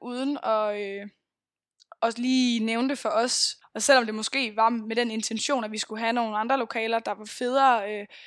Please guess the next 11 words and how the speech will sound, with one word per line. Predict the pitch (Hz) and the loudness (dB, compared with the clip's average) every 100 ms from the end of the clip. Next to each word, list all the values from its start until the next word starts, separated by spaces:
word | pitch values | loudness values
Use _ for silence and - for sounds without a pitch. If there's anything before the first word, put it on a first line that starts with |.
| - - | -20 -10
så | - 240 | -4 -4
følte | - 240 240 214 | -4 -2 -2 2
vi | 220 | 2
os | 214 | 2
bare | - 214 226 220 | 2 6 6 6
meget | 220 202 151 | 4 4 4
overset, | 233 294 - 285 226 214 | 6 6 6 2 0 -2
og, | - 226 208 208 214 | 0 2 2 0 0
øh, | 208 208 | 0 -2
så | - 240 | -6 -8
vi, | 208 | -10